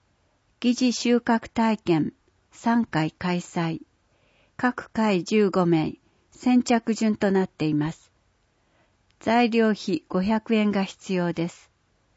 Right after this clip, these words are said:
ミニ花束ができます。詳しいことは、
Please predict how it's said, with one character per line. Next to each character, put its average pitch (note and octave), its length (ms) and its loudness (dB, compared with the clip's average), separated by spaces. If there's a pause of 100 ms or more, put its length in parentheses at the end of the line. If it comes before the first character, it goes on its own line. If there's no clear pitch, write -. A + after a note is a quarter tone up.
(140)
ミ A3 120 6
ニ B3 180 8
花 B3 280 4
束 F3+ 300 0
が D#3+ 140 -2
で E3 160 -2
き E3 140 -6
ま F3 180 0
す。 - 240 -20 (1500)
詳 B3+ 240 2
し C4 240 2
い G#3+ 60 0
こ F3+ 160 -4
と F3 180 -2
は、 D#3 240 -2